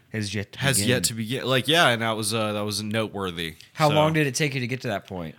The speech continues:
Speaker 2: uh, no less than four or five hours.
Speaker 1: Okay.
Speaker 2: Yeah, but I expected it to not be.
Speaker 1: That'd be hilarious. Seventy hours of just, like, a mediocre game.
Speaker 2: That's
Speaker 1: And
Speaker 2: like
Speaker 1: then
Speaker 2: M-, that's like an M M O probably.
Speaker 1: Right. <laughs>
Speaker 2: Like, it's like, "All right, so you need to do about two, three weeks before you're, like, playing."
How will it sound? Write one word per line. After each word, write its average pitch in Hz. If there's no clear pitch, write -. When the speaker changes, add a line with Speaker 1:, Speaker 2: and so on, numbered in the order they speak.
Speaker 2:
uh, 117
no 117
less 87
than 87
four 82
or 82
five -
hours. 50
Speaker 1:
Okay. 107
Speaker 2:
Yeah, 64
but 120
I 127
expected 127
it 123
to 131
not 127
be. 214
Speaker 1:
That'd 156
be 160
hilarious. 123
Seventy 104
hours 90
of 78
just, 90
like, 78
a 92
mediocre 85
game. 80
Speaker 2:
That's 156
Speaker 1:
And 185
Speaker 2:
like 90
Speaker 1:
then 127
Speaker 2:
M-, 120
that's 147
like 190
an 127
M 127
M 127
O 135
probably. 110
Speaker 1:
Right. 135
<laughs> -
Speaker 2:
Like, 135
it's 151
like, 151
"All 170
right, 143
so 151
you 170
need 175
to 123
do 117
about 101
two, 95
three 92
weeks 85
before 87
you're, 87
like, 82
playing." 50